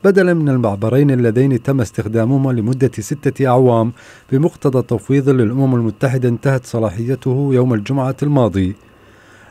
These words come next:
القرار صوت له اثنا عشر عضوا في المجلس، بينما امتنعت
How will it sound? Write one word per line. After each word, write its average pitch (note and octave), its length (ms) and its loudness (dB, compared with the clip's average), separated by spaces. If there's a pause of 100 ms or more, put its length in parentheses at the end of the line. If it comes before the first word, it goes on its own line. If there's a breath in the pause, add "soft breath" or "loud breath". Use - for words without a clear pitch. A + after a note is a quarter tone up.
(140 loud breath)
القرار E3+ 480 2
صوت F3 400 -2
له D#3+ 280 2
اثنا D3 300 0
عشر C#3+ 320 -2
عضوا C3+ 360 0
في C3 100 -6
المجلس، A2+ 560 0
بينما B2 340 2
امتنعت C3 440 0